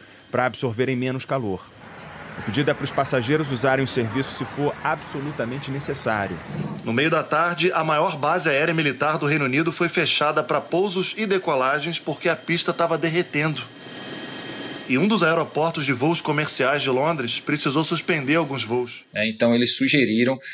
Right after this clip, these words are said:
Speaker 3: é, utilizar com moderação o computador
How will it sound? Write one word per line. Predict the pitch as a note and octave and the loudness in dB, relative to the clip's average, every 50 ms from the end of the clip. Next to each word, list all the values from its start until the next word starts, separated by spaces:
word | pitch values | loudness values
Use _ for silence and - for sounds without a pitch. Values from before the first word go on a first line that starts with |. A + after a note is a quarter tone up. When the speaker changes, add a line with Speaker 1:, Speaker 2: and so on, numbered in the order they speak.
| - - - | -16 -4 0
Speaker 3:
é, | G#2 G#2+ G#2 G#2+ G#2 - B2+ | 2 4 4 4 2 2 -2
utilizar | B2 A#2 - C#3 B2+ B2 A#2 G#2+ G#2+ A2+ A2 A2+ A#2+ A#2+ - | -2 2 2 4 4 4 4 4 6 6 6 6 6 4 2
com | - D#3 D#3 | 4 4 6
moderação | D3 C3 B2+ A#2+ A#2 A2 G#2+ G#2+ - - - A#2 A2 A2+ A#2+ A#2+ - - | 6 6 6 6 6 6 6 6 6 4 4 4 4 4 2 0 -2 -2
o | C3 A#2+ A2 | -2 -4 -2
computador | - - A2 G#2+ A2 A2+ - G#2+ G2+ F#2+ F#2 G2+ A2 A#2+ B2+ | 0 -2 -2 -2 -2 0 2 4 4 4 2 0 0 0 0